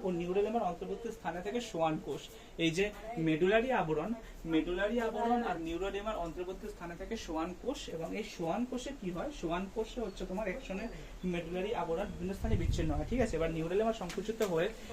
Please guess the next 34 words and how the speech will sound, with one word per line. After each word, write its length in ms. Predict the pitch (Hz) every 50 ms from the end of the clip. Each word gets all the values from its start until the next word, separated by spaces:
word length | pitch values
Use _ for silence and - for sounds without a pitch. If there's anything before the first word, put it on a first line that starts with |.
| 233 240 170 160
হলে, 280 | 180 175 160 156 202 247 - - - - - 175 -
হয়ে 220 | 175 165 175 214 214
র্যানভিয়ারের 560 | 185 165 165 165 156 170 180 190 196 214 220 -
পর্ব 280 | 175 165 156 156 170 185
আর 80 | 196 170
নোটস 300 | 160 165 180 - - 226
অফ 100 | 208 175
র্যানভিয়ার 360 | 160 156 156 156 170 180 165
গঠন 280 | 147 151 - 165 156
করে। 200 | 143 147 139 139 - - - - - - -
নিউরোলেমা, 600 | 170 160 165 160 185 214 214 190 160 156 175 220 - - - - - - -
নিউরোলেমা 560 | 170 170 165 165 165 165 180 185 190 196 208 208
হচ্ছে 200 | 208 202 - -
সংকুচিত 560 | - - - 170 156 160 170 - 214 - -
হয়ে 200 | 190 180 185 196 - -
কি 120 | 185 170
হয়, 180 | 160 160 190 226 - - - - - -
নিউরোলেমা 420 | 170 160 156 160 170 185 196 214 208
সংকুচিত 500 | - 185 165 160 156 175 190 202 - 190
হয়ে 200 | 180 196 214 190
এখানে 280 | 180 220 202 214 202
র্যানভিয়ারের 480 | 170 160 160 160 160 160 165 185 196 190 139
পর্ব, 200 | 151 160 147 143
এই 160 | 147 156 160
যে 140 | 165 - 185
সংকোচন, 500 | - - 165 151 151 156 165 - 208 190
এই 120 | 175 170
যে 100 | 160 180 180 -
সংকোচন 400 | 170 156 151 - 160 165 190 180 160
ছোট 100 | 160 156 156
ছোট, 160 | 151 139 - 240 254 - - - - - -
এগুলোকে 440 | - 160 156 165 180 180 170 - 202
বলা 260 | 185 165 160 160 165
হয় 180 | 170 214 247